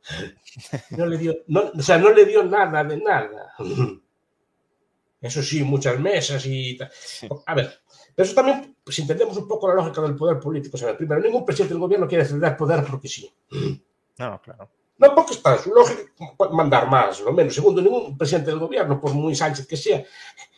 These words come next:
Speaker 1: va a dar la independencia a un territorio de España.
Speaker 2: No, no, y menos, y menos la izquierda, que como ya he comentado, si se independizara Cataluña y el País Vasco, tendrías una debacle de la izquierda española
Speaker 1: Por supuesto.
Speaker 2: prácticamente perpetua.
Speaker 1: O sea,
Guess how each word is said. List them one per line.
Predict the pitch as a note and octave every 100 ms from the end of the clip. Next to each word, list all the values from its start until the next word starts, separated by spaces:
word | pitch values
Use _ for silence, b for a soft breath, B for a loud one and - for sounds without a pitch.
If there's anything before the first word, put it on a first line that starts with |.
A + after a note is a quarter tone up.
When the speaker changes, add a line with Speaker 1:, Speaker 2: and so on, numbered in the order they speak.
| _ _ B - C#3
Speaker 1:
va | F3
a |
dar | G#3 E3+
la | D3+
independencia | D3 C#3+ D#3+ F#3 C#3+ C#3+
a |
un | C#3+
territorio | C#3+ C#3 D3 B2+
de | G#2+
España. | - - - _ _ _
Speaker 2:
No, | B2+
no, | D3 D3+
y | G#2+
menos, | A2 C3 C3+ C3+ _ b b _ -
y |
menos | C3 C#3+ F#3 F#3+
la | C#3+
izquierda, | - C#3 D3+ F3+
que | F#3 G#2+
como | G#2+
ya | G#2 G#2+
he |
comentado, | A2+ A#2 A2 A#2+ C#3 D#3+
si | -
se | A#2
independizara | G#2 G2 G2+ G2 F#2+ A#2 B2
Cataluña | G2 F#2 G2 G#2+ A#2+ A2+
y | G2
el |
País | F2+ G2 G2
Vasco, | A2 G#2+ - C3+ D3+ -
tendrías | - G2 F#2+ G2 G#2+ A2+ - - _
una | - G#2 G2+ G2+ G2+ G2+
debacle | G2+ G2+ G#2+ G#2 A2+ G#2 G#2
de | F#2+ G2 G2 G2 F#2+ G2
la | G2+
izquierda | G2+ - G#2+ G#2
española | - G#2+ G#2+ A2+ C#3+ D3+ G2
Speaker 1:
Por | -
supuesto. | - -
Speaker 2:
prácticamente | A2 A2 C3+ F#2+
perpetua. | - - A#2+
Speaker 1:
O |
sea, | A#2+